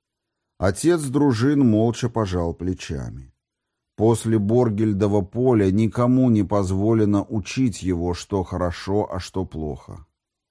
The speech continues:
«Ты позовешь их с собой на войну?»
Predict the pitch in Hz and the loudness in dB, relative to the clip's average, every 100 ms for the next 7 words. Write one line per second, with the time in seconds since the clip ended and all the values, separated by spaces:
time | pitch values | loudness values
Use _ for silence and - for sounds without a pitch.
0 | _ _ _ 80 82 82 73 71 85 78 | _ _ _ -4 -4 -4 -8 -8 -6 -4
1 | 92 87 82 80 - - 73 80 107 76 | -4 -6 -8 -10 -10 -10 -8 -2 -2 -2
2 | - _ _ - 62 73 87 107 80 | -8 _ _ -14 -10 -4 0 2 0